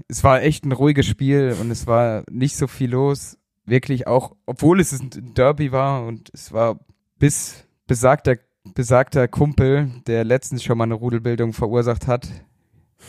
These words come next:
wieder, wieder ein taktisches Foul gemacht hat und die Gegner waren dann wieder kurz aufgebracht. Da ist kurz Stimmung reingekommen.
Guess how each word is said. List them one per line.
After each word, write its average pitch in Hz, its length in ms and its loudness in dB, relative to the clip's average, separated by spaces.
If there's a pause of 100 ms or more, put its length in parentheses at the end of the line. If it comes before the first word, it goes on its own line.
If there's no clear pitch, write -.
wieder, 123 400 4
wieder 123 220 2
ein 107 180 -2
taktisches - 440 -2
Foul 127 200 4
gemacht 117 360 0
hat 120 140 2
und 113 100 -4
die 113 120 -8
Gegner 120 340 0
waren 117 160 2
dann 113 180 -2
wieder 117 200 0
kurz - 240 -4
aufgebracht. - 640 -2
Da 104 60 -2
ist - 220 -4
kurz 175 260 2
Stimmung 147 320 2
reingekommen. 110 680 -2